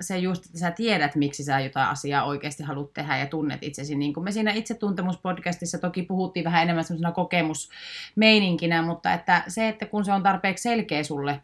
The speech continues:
se asia, niin silloin motivaatio-ongelmat esimerkiksi tiettyjen asioiden suhteen, niin on helpommin ratkottavissa.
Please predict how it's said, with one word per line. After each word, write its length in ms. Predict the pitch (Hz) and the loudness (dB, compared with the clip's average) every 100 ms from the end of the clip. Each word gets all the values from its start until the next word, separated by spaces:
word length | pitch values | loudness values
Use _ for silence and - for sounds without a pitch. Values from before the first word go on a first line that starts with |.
| - | -10
se 100 | 170 | -2
asia, 400 | 165 165 170 156 151 - - - - | 0 0 -2 -4 -4 -10 -20 -20 -4
niin 380 | 175 165 165 - | 0 0 0 -6
silloin 400 | - 185 180 175 - | -8 -2 0 -2 -2
motivaatio-ongelmat 1500 | 185 180 180 170 160 160 165 156 196 202 202 185 170 160 - | -4 -2 2 6 6 6 0 2 4 4 6 4 4 2 -2
esimerkiksi 680 | 165 151 139 143 143 - - | -4 -2 -2 -4 -6 -10 -6
tiettyjen 380 | 156 147 131 | -6 -6 -6
asioiden 320 | 160 143 143 160 | -6 -6 -6 -6
suhteen, 380 | 156 151 143 | -6 -6 -4
niin 140 | 156 165 | 0 2
on 80 | 170 | 2
helpommin 520 | 175 170 165 170 170 | 2 0 0 2 2
ratkottavissa. 800 | 170 160 - - - - - | 2 0 -2 -12 -12 -10 -10